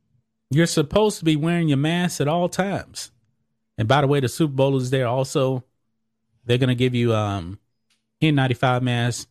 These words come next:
You must wear it at all times. However, the hypocrisy is real, folks, because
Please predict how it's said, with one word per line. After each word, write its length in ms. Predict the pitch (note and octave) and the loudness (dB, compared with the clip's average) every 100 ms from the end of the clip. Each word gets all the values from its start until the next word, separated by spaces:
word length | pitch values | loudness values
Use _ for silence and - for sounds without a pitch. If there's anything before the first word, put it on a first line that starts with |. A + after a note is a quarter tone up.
| - | -6
You 180 | B2 A#2+ | 0 2
must 300 | B2 A#2+ - | 2 0 0
wear 280 | C3+ D3 D3 | 0 2 0
it 80 | |
at 120 | A#2+ B2 | 0 2
all 240 | C#3 B2+ | 2 0
times. 600 | - D3 A#2+ D2 - - _ _ _ _ _ _ _ _ - | 0 0 0 -6 -14 -16 _ _ _ _ _ _ _ _ -2
However, 460 | C3 C#3+ D3 C#3 C3 | 2 2 2 0 0
the 240 | B2+ B2 | 0 0
hypocrisy 720 | G#2+ - D3 D#3 D3+ C3+ D3 | -2 -2 -2 -2 -2 -2 -2
is 160 | A2+ G2+ | -2 0
real, 200 | A#2+ G#2 | 0 0
folks, 320 | - F#2+ - | -2 -6 -6
because 480 | - A#2 C3 A2 - | -6 0 0 0 -8